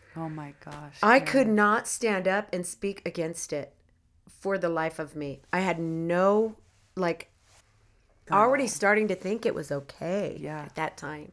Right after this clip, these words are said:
Speaker 2: 'Cause I had already started been, being ma-, brainwashed by the culture. T V,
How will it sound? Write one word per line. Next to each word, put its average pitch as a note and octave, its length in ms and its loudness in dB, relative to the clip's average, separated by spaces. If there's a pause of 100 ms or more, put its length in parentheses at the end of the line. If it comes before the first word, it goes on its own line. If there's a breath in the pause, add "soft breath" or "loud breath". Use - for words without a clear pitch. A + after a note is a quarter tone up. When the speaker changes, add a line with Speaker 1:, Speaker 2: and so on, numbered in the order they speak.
(160)
Speaker 2:
'Cause G#3+ 180 0
I G#3 80 10
had F#3+ 180 6
already A#3 380 4
started G3 480 2
been, F3 240 2
being F3 420 0
ma-, D#3+ 300 -2
brainwashed F3+ 640 -2
by D#3+ 100 -4
the C#3 120 -6
culture. - 500 -8 (1200 soft breath)
T G#3+ 200 2
V, F#3+ 400 2